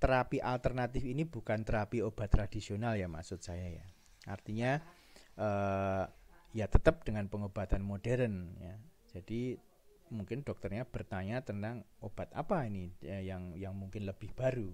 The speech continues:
misalnya, atau apa yang kita miliki sekarang di sini supaya bisa mengatasi masalah ini. Nah, ini adalah hal yang penting supaya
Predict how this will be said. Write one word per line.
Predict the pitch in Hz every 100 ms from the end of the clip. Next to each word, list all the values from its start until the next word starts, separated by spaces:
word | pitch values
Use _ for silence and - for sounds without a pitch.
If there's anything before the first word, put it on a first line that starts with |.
| 82
misalnya, | 87 - 85 87 82 78
atau | 92 101 98 - - - - - -
apa | 98 139
yang | 139
kita | 117 107 104
miliki | 98 104 139 131 107 95
sekarang | - - 95 92 95
di | 95
sini | - 110 127
supaya | 113 - 104 120
bisa | 101 107 113
mengatasi | 107 98 95 90 90 113
masalah | 95 90 90 82 92
ini. | 95 76 - 98 - - - - - - - - - - -
Nah, | 117
ini | 156
adalah | 196 127 117
hal | 104 117
yang | 110 107
penting | 104 95 - 120 160 185
supaya | 185 117 - 101 101 117 143 147